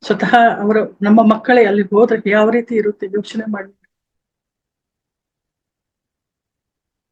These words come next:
ಈ ತರದ ನೋವು ಪ್ರತಿಯೊಂದು ಹೆಣ್ಣಿನಿಂದ ಬಂದಾಗ ಆ, ಆ ಪಾಕಿಸ್ತಾನದ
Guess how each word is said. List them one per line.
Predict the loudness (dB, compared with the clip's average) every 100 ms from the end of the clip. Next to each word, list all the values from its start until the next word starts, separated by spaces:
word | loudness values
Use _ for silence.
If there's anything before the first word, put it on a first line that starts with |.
| _ _ _ _ _ -10
ಈ | -4
ತರದ | 0 2 2 0 0 2
ನೋವು | 2 2 -2 -8 _
ಪ್ರತಿಯೊಂದು | -2 -2 2 4 4 2
ಹೆಣ್ಣಿನಿಂದ | 0 2 4 2 0 -2 -4
ಬಂದಾಗ | -4 -4 -4 -6 -10 _ _ _ _ _ _ _ _ _ _
ಆ, | 2 2
ಆ | 2
ಪಾಕಿಸ್ತಾನದ | 2 0 0 -2 0 0 0